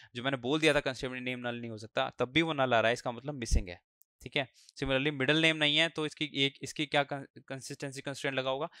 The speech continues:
कि भाई मिडिल नेम नहीं है तो इसका मतलब है कि ठीक है not applicable होगा, नहीं होगा पर्टिकुलर बंदे का मिडिल नेम, it's okay। तीसरा है मेरा not known। ये इसका क्या मतलब है, अब मान लो एम्प्लॉयज का डेटाबेस है, एम्प्लॉय का,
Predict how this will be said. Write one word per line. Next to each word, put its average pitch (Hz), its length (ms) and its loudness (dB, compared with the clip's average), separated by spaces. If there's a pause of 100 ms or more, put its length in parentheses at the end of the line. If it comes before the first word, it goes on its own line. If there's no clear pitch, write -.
(240)
कि 170 60 -4
भाई 170 160 4
मिडिल 160 220 2
नेम 160 140 0
नहीं 147 200 0
है 151 80 0
तो 147 80 -4
इसका 139 180 -6
मतलब 127 320 -2
है 127 100 2
कि 123 240 -4
ठीक 123 160 -6
है 120 60 -6
not 113 260 -4
applicable 117 420 -6
होगा, 107 340 -6
नहीं 110 200 -4
होगा 113 140 -4
पर्टिकुलर 107 360 -4
बंदे 101 240 -10
का 104 100 -6
मिडिल 98 240 -8
नेम, 92 160 -10 (280)
it's 104 160 -4
okay। 101 220 -6 (800)
तीसरा 190 240 6
है 185 60 10
मेरा 165 200 2
not 147 300 -2
known। 101 240 -8 (1400)
ये 170 220 6 (300)
इसका 165 220 4
क्या 170 140 4
मतलब 151 300 -2
है, 180 100 -4 (260)
अब 147 60 2
मान 147 160 6
लो 160 140 2
एम्प्लॉयज 151 560 4
का 156 100 2
डेटाबेस 117 480 -2
है, 90 140 -12 (220)
एम्प्लॉय 113 380 -2
का, 98 160 -10